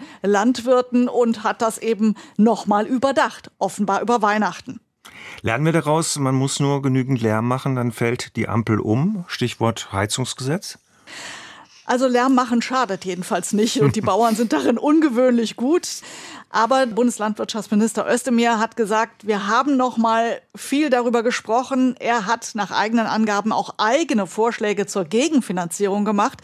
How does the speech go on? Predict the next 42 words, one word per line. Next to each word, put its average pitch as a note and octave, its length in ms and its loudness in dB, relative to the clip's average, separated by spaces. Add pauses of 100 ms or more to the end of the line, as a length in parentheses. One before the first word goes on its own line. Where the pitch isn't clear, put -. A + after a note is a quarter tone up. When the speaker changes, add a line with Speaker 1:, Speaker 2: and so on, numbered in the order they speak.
(240)
Speaker 1:
Das G3 140 -6
hat G#3+ 100 0
er A3 120 2
eben A#3 260 4
bei F#3+ 160 0
seinem G3 260 -2
kurzen G#3+ 340 -6
Statement G#3+ 440 -2
gesagt. F#3+ 460 0 (340)
Und A3 240 2
in A3 120 0
der G3+ 140 2
schriftlichen A#3 560 -2
Erklärung G#3+ 540 2
der A3 160 0
Ampelspitzen A3 640 -2
heißt G3+ 280 0
es, G#3+ 120 -4 (320)
dass A3 140 -2
das - 180 -2
Landwirtschaftsministerium G#3+ 1200 2
jetzt G#3 300 2
auch G3+ 160 0
an G#3 120 2
anderer B3 460 4
Stelle G#3 320 0
noch G3+ 140 -2
mal G#3 160 2
hundert B3 340 2
Millionen G#3+ 360 2
Euro G#3 440 0 (260)
einspart. A3 760 0
Wo B3 220 4
genau, A3+ 340 2
das G3+ 240 -2
wissen A#3+ 240 -2
wir B3 100 2
noch A#3 160 2
nicht. A#3+ 300 2 (400)
Also B3 440 2 (300)
man A#3 260 2
hat C#4 240 -4